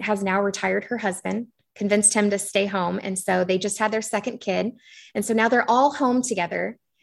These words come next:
and she's getting ready to hire her mom as her first team member, which is super exciting, but it's just, it's just been really great and life-changing. She makes about three hundred and fifty dollars an hour when she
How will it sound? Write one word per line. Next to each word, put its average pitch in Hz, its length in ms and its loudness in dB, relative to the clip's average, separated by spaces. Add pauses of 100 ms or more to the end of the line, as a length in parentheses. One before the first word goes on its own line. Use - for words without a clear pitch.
(200)
and 214 220 2
she's 208 420 -2
getting 226 200 2
ready 214 200 4
to 208 60 -2
hire 202 300 -4
her 208 120 -4
mom 190 480 -4
as 196 200 -8
her 196 120 -4
first 190 360 -4
team 185 160 0
member, 175 420 -2 (640)
which 202 180 2
is 202 160 4
super 247 360 4
exciting, 180 760 0
but 185 240 0
it's 202 160 -4
just, - 300 -4
it's 240 100 0
just 311 160 -6
been 277 140 0
really 233 200 2
great 202 260 0
and 185 100 -6
life-changing. 180 560 -4
She - 180 -4
makes 202 380 -2
about 190 460 -2
three 196 160 -4
hundred 196 420 -2
and 185 240 -4 (420)
fifty 262 360 2
dollars 220 400 4
an 185 100 -4
hour 196 600 -2
when 196 120 -6
she - 460 -6